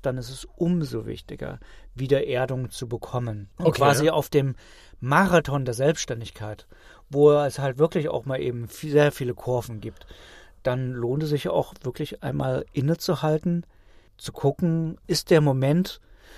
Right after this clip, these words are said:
Speaker 1: oder ist die Situation, in der ich mich befinde, änderbar? Möchte ich hier raus oder möchte ich auch überhaupt nichts ändern? Alles ist super. Oder ich befinde mich auf dem,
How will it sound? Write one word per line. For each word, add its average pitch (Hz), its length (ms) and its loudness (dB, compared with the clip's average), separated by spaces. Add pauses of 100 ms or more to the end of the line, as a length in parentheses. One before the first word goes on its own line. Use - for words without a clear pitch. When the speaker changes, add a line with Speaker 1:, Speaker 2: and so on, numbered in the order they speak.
(240)
Speaker 1:
oder 135 220 2
ist - 180 -2
die 143 60 4
Situation, 135 560 0
in 151 60 0
der 143 100 8
ich 135 60 6
mich 139 160 -2 (260)
befinde, 180 640 2 (100)
änderbar? 202 640 2 (420)
Möchte 151 300 0
ich - 80 0
hier 120 160 -4
raus 170 400 0
oder 113 380 -8
möchte 131 420 2
ich 139 100 4
auch 117 180 -2
überhaupt 120 440 -2
nichts - 160 -4
ändern? 120 320 -2
Alles 139 280 4
ist 117 120 -2
super. 180 480 -2
Oder 123 420 0
ich - 140 -6
befinde 196 320 4
mich 175 180 4
auf 143 160 0
dem, 135 320 0